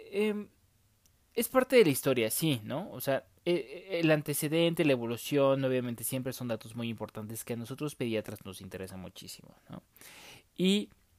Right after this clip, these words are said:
nos habla justamente de cómo se ha ido comportando justamente la enfermedad. Pero, eh, la buena noticia es que, pues, realmente no me importa mucho,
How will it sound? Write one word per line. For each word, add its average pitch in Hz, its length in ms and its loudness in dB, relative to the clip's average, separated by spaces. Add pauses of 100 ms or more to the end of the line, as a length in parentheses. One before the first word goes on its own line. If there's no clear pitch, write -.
(420)
nos 156 340 0
habla 185 360 6
justamente 147 500 -6
de 131 160 -2
cómo 151 320 0
se 147 140 -2
ha - 20 2
ido 123 200 0
comportando 107 720 -6
justamente 98 500 -12
la 101 80 -8
enfermedad. 127 520 -10 (800)
Pero, 196 480 8 (320)
eh, 156 680 6 (180)
la 180 160 8
buena 254 220 6
noticia 190 420 4
es 160 140 4
que, - 260 -2 (240)
pues, 208 140 2
realmente 240 540 4
no 185 200 0
me 196 120 -2
importa 156 520 2
mucho, 151 1000 0